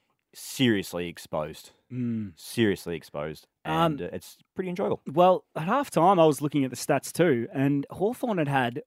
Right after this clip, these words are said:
Speaker 2: one mark inside forward fifty for the entire half. One
Speaker 1: Mm.
Speaker 2: mark. That is disgraceful.
Speaker 1: Yeah, well, I mean, that's what you get when you, you know, your forward options, uh, they dropped Vickery and brought in James Sicily. Not quite up to it.
Speaker 2: He was the one who took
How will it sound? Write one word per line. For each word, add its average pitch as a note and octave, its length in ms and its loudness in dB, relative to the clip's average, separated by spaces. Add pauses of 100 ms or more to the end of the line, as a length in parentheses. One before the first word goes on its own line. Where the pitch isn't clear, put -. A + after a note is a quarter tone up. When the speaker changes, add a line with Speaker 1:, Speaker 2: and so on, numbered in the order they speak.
(100)
Speaker 2:
one D3 500 0
mark D3 480 -2 (240)
inside C#3+ 460 0
forward C3 220 0
fifty G2+ 480 -10
for - 100 -6
the C#3 40 0
entire C3 280 -2
half. A2 260 -4 (140)
One D3+ 480 0
Speaker 1:
Mm. E3 80 -8 (180)
Speaker 2:
mark. C3 460 -4 (420)
That G#3+ 180 -2
is D3 320 -8 (260)
disgraceful. A2+ 800 -8 (120)
Speaker 1:
Yeah, C3 320 6
well, A2 160 4
I A2+ 60 6
mean, G#2+ 120 0
that's G#2+ 160 -6
what G#2+ 140 -4
you F2+ 60 -8
get G#2 160 -2
when F2+ 140 -4
you, E2+ 200 -8 (280)
you G2+ 120 -8
know, G2+ 80 -2
your G2+ 140 -2
forward A2 300 2
options, E2+ 380 -8
uh, E2+ 140 -4
they F#2+ 160 -2
dropped A2+ 260 0
Vickery F#2+ 400 -6 (160)
and E2+ 160 -8
brought F#2 200 -4
in E2+ 120 -8 (160)
James D#2+ 280 -6
Sicily. F2+ 420 -12 (680)
Not G#2 160 0
quite F#2 200 0
up F2 140 -2
to G#2+ 120 -4
it. G#2+ 160 -4
Speaker 2:
He D#3+ 140 2
was E3+ 100 2
the C#3+ 80 0
one C#3 160 4
who C3 80 0
took C#3 180 -6